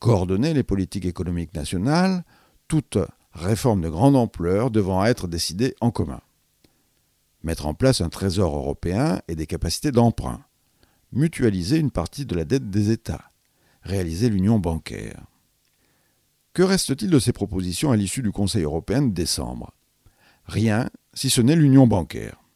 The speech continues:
La mise en commun de nouvelles compétences, la fédéralisation de la zone euro, la révision des traités, tout a été renvoyé à plus tard, après deux mille quatorze. Angela Merkel a récemment affiché une ambition fédérale pour la zone euro.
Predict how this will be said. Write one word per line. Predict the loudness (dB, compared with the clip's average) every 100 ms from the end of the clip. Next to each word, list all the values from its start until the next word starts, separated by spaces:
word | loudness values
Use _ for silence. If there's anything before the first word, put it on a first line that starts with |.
| _ _ _ _ _ _ _
La | -2
mise | 0 0
en | 0
commun | 0 2 2
de |
nouvelles | 2 2 -2
compétences, | -4 -4 -4 0 2 2 -2 -6 -14 _ _ _ -10
la | -6
fédéralisation | 0 2 4 2 2 0 0 0
de |
la | 0
zone | 0 0
euro, | 0 4 4
la | 6 4
révision | 4 4 2 4 4
des | 4
traités, | 0 -6 -4 -4 -4
tout | -6 -2
a |
été | -2 0
renvoyé | 0 0 0 -2 -2
à |
plus | -2 -6
tard, | -8 -6 -6 -8 _
après | -2 0
deux | 2
mille | 0 -2
quatorze. | -4 -6 -8 -10 -16 -20 _ _ _ _ _ _ _
Angela | -4 -2 0
Merkel | 0 0 0 2
a | 2
récemment | 0 -2 0
affiché | -2 -4 -4 -2
une | 2
ambition | 2 0 -2 -4
fédérale | -2 -2 -2 -2 -4
pour | -2
la | -2
zone | 2 4
euro. | 4 0 -8